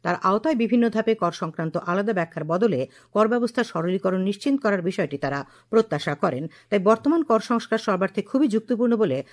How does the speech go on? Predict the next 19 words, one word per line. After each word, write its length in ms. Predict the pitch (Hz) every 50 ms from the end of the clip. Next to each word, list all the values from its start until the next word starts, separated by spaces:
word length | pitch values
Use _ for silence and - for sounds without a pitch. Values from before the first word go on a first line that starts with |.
| - _
শ্রী 140 | - - 208 202 -
আগরওয়াল 380 | 180 190 208 247 226 165 147 151 -
অভিমত 320 | - 214 233 220 175 147 135
ব্যক্ত 220 | 139 139 - - 147
করেন। 340 | 147 - 180 123 117 123 139 - - _ _ _ _ _ _ _
পুর 120 | 269 285 330 381
নিগমের 340 | 381 392 370 392 381 381 -
খোয়া 220 | - 269 269 269
যাওয়া 200 | 262 262 262 262
ষোলো 240 | 262 - 254 226 220 226
কোটি 180 | 254 233 220
টাকা 200 | 208 233 220 226 214
নিরাপদে 380 | 196 185 202 180 202 202 208
রয়েছে 240 | 185 202 220 220 -
বলে 160 | 214 208 202 190
জানিয়েছে 380 | 175 175 151 156 160 160 - 185
ইউকো 260 | 185 214 233 226 240 208
ব্যাংক 200 | 170 151 139 -
কর্তৃপক্ষ। 480 | - 175 170 - 139 - 139 135 -